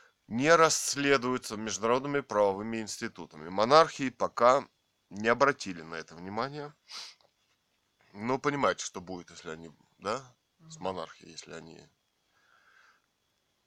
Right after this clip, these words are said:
Speaker 1: Но, вероятно, им когда-то все равно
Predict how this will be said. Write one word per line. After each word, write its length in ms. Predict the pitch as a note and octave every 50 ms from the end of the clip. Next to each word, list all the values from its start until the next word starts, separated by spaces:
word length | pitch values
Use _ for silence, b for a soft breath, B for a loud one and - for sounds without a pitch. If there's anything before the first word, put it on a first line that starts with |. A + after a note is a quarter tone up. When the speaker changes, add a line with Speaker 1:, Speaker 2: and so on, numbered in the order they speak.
| _ _
Speaker 1:
Но, 840 | D#2 E2 F2+ G2+ G#2+ A2+ A#2 A#2 A#2 A#2 A2+ A2+ A2+ G#2+ A2 A2 G#2+
вероятно, 600 | G#2 G2 G2 G#2+ G#2+ G#2+ A2+ A#2+ A#2 - - G#2
им 600 | G2+ G#2 G2+ G2 G2 G2 G2+ G2 F#2 F#2+ F#2 F2 F2 b b b b b b _ _ _ _ _ _ _ _ _ _ _ _
когда-то 440 | - F#2 F2+ E2 F2+ F2+ - - -
все 180 | - - F#2
равно 500 | F#2 F#2+ F#2+ G#2 A#2+ C3+ C#3 C3 A#2 -